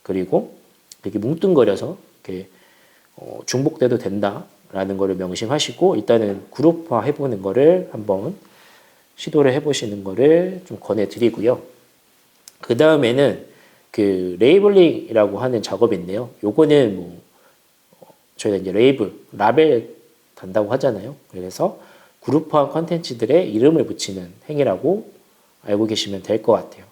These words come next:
그래서 이렇게 레이블링을 저희가 이제 그룹화된 거, 뭐 후원 방법, 후원 회원, 후원 금은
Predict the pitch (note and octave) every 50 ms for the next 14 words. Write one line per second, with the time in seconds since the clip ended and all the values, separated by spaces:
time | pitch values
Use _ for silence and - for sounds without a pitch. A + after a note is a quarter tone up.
0 | _ _ A2 G2 A2+ G#2+ G#2 A2+ G#2+ - - B2+ A#2 G#2 - - - - - _
1 | _ _ _ _ - G#2 A2 C3 D3 D3 D3+ D3 C#3+ D3 C#3+ C#3 B2+ A#2+ B2 B2+
2 | - - - _ _ _ _ _ _ _ _ _ _ - A#2+ C#3+ C3+ F#2+ E2+ -
3 | - - G#2 A2 A2 G#2 G2+ F#2+ F#2 - - C3+ D3+ D#3 - - B2 G#2 F#2+ F2
4 | E2+ A2 D3 E3+ D#3+ A#2 F#2+ - F#3+ F#3+ F#3+ F3 D3+ - A#2 G#2 F#2 F#2 F#2+ G#2
5 | G#2+ B2+ D3+ D#3 - - - F3+ E3+ D3+ C3+ D3+ D#3 D3 C#3 D#3 F3 G3 G3+ F#3+
6 | F3+ - F3+ F3 F3 D#3+ C#3+ - G2+ G2 A2+ D3 F#3 G#3+ G#3+